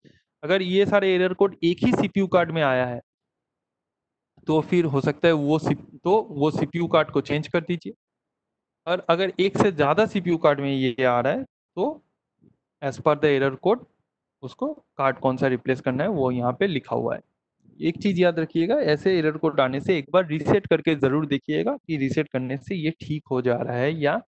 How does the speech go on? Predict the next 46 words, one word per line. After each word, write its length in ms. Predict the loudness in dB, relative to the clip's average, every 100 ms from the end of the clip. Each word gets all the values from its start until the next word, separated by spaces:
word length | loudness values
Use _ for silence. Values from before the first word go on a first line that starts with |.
| _ -14
नहीं। 240 | -14 -14 -20 _ _ _ _ _ _ _ _ _ _ _ _ _ _ _ _ _ _ _ _ -12
इसके 200 | 0 2
बाद 280 | 4 0 2
एक 180 | -2 0
schedule 340 | -2 2 2
maintenance 540 | 2 0 0 0 -2 -2
के 100 | -2
बारे 240 | 0 0 0
में 120 | -2
हम 120 | 0
लोग 220 | -2 -2
मेन-, 360 | -2 -2 -2 0
अ, 200 | 2 2
maintenance 500 | 0 -2 -2 -2 0
के 100 | -2
लिए 140 | 0
हम 140 | -2 0
लोग 180 | 0
recommend 420 | 0 0 0 0 0
करते 260 | -2 0
हैं। 120 | -2 -4 _ _ _ -8
यहाँ 180 | 0 0 2
पे 120 | -2
सारे 280 | 0 2 0
voltage 540 | 0 -2 0 0 0
कौन 200 | 0 -2
सा 120 | -2
check 200 | -2 -4
करना 240 | -4 -2 0
है, 140 | 0
कौन 200 | 0 0
सा 100 | 0
डीबी 280 | -2 -2 -4
चेक 200 | -6 -6
करना 220 | -4 -2
है, 60 | -2
कौन 120 | 0
सा 120 | -2
millivolt 460 | -2 -2 0 -2 -2
check 160 | -8
करना 200 | -6 -4
है, 60 | -2
सारे 240 | 0 0
लिखा 280 | -2 -4 -2
हुआ 220 | 2
है। 60 | 2